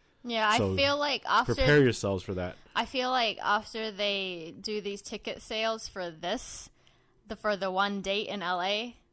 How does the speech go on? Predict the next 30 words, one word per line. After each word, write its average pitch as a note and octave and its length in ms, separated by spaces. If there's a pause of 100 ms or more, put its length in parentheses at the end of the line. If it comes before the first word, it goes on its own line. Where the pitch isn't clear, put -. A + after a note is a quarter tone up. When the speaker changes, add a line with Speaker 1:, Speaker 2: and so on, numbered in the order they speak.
(360)
Speaker 1:
a G3 80
day G3 140
after F3+ 340
they'll E3+ 400
be E3+ 100
like, E3 240
"Okay, C#4 300
second A3+ 340
date G3 200
added." F#3 380
Speaker 2:
Exactly. G#2+ 720 (340)
Uh, G2+ 440
quote B2+ 280
unquote, A2 640
due A2+ 100
to, A#2 140
like, F#2+ 160
popular A2 320
demand F#2+ 400
or F2+ 60
Speaker 1:
Yeah. E2+ 60
Speaker 2:
whatever. G2 460 (460)
And B2+ 160
then, B2 100
um, A2 320
so C3 220
tickets F#3+ 420
actually C#3+ 300
will C#3 120
be A#2 140